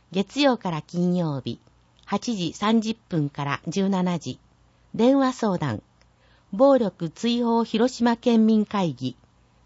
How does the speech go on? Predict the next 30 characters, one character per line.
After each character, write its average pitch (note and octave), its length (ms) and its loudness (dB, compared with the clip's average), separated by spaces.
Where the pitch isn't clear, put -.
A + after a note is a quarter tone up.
電 G3 260 0
話、 E3+ 220 -2
零 B3+ 180 8
八 B3 380 -4
二 D#3 260 0
二 A#3+ 260 4
二 A3+ 240 4
八 E3 320 -8
の C3+ 260 -2
五 A#3 340 4
零 G#3+ 280 0
五 C#3+ 280 -2
零。 C3+ 260 -6
登 C4+ 260 4
記 C4 200 -2
相 A3+ 260 2
談。 D#3 280 -6
十 A#3+ 200 0
六 C4+ 280 2
日 A#3+ 300 -2
水 F#3+ 340 -6
曜、 A#2+ 260 -4
十 B3+ 180 2
三 A3+ 280 0
時 - 100 -14
か D#3 160 -4
ら D#3 240 -4
十 F3+ 180 -2
六 E3+ 300 -2
時。 B2+ 240 -10